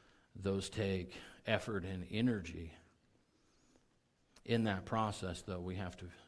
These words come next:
stay focused on the fact that it's what God is doing in us. The last kingdom principle key here is, is that Jesus reveals things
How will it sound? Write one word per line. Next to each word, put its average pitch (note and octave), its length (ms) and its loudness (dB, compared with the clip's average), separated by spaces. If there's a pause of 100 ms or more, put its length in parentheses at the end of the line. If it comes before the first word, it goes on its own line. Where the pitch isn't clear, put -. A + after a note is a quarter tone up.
stay - 240 -4
focused F#2+ 480 -4
on F#2 160 -2
the F2 80 -4
fact E2+ 400 -6
that E2+ 160 -4 (460)
it's A2 200 0
what F#2 160 -2
God F#2 240 2
is D#2+ 140 -2
doing E2+ 300 -4
in F#2 180 0
us. - 320 -10 (1400)
The A#2 160 8
last C3+ 360 10
kingdom A2+ 540 4 (580)
principle G#2 420 2
key B2 400 6
here G2 340 2
is, F#2+ 240 0
is F#2 180 -6
that G2 200 -2
Jesus A#2 440 0
reveals G2+ 420 2
things F2+ 460 -4